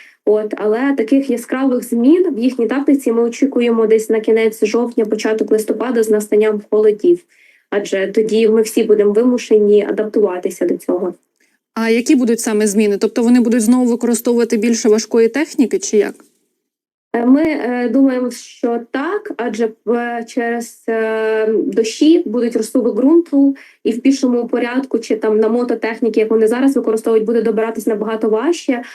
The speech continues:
Speaker 1: а завдяки броньованій техніці це буде здійснювати їм легше. Ну, а ми вже готові і чекаємо на яскраву просмажку.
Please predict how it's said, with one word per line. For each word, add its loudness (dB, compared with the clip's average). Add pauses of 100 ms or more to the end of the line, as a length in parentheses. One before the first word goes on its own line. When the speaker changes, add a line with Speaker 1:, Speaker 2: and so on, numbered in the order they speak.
(160)
Speaker 1:
а -2
завдяки 0 (220)
броньованій 2
техніці -2
це -6
буде 0
здійснювати 0
їм 6
легше. -2 (320)
Ну, 4
а -2
ми 2
вже 2
готові 0
і 0
чекаємо 0
на 0
яскраву 2
просмажку. -6